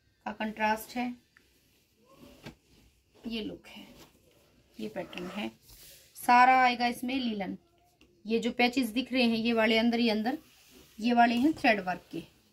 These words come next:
ये भी thread work, ये thread work, बाकी सारा digital print आएगा पूरा floral पे। Same back और same जाएगी इसके साथ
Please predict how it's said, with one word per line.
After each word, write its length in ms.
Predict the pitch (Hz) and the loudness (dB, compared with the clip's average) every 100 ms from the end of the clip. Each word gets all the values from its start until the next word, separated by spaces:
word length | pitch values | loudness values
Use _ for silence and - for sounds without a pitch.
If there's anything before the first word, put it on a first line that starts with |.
| _ _ _ - _ - | _ _ _ -20 _ -16
ये 140 | 208 233 | -6 -2
भी 120 | 233 | -2
thread 280 | - 226 220 | -2 0 2
work, 260 | 226 269 - | 2 0 -2
ये 200 | - 226 214 | -8 -6 -6
thread 240 | - 185 | -8 -10
work, 260 | 175 - - | -10 -16 -8
बाकी 260 | 202 226 254 | -4 -4 -6
सारा 360 | - 247 247 233 | -4 -2 0 0
digital 360 | 226 208 - 214 | -4 -8 -12 -14
print 320 | 202 196 180 | -12 -10 -8
आएगा 240 | 165 190 | -6 -6
पूरा 260 | 226 240 233 | -8 -4 -4
floral 420 | 233 220 196 180 175 | -4 -6 -8 -8 -10
पे। 180 | - - _ _ - - - | -14 -20 _ _ -18 -12 -12
Same 340 | - 254 247 247 | -6 -2 0 0
back 340 | 233 247 - - - | 0 0 -2 -16 -10
और 240 | 214 208 _ _ - | -8 -8 _ _ -8
same 200 | 233 226 | -6 -4
जाएगी 280 | 220 208 208 | -2 -4 -6
इसके 200 | 208 226 | -8 -10
साथ 340 | 214 196 196 | -6 -8 -4